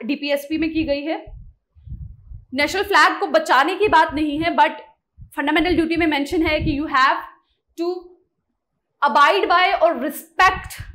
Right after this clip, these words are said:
the national flag. Scheduled caste and scheduled tribes is also not mentioned, and the correct answer will be option D,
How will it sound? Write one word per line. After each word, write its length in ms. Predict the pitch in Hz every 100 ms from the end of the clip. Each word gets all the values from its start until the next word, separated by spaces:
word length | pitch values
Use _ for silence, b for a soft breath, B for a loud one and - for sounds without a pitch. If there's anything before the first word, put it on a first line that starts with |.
| - - - _
the 100 | 208 339
national 300 | 240 247 233
flag. 260 | 214 - - - - - - - - -
Scheduled 400 | - 214 277 269
caste 260 | 269 294 311
and 100 | 302
scheduled 320 | 247 269 247
tribes 340 | 254 262 262
is 120 | 294 285
also 280 | 294 311 294
not 100 | 285
mentioned, 380 | 269 269 359 427 - 233
and 200 | 240 269 - _ _ _ _ _ - 214
the 80 | 262
correct 240 | 262 294 302 226
answer 200 | - 226
will 140 | 226 233
be 120 | 330 -
option 360 | - - 302 294 B B _ 196
D, 80 | 285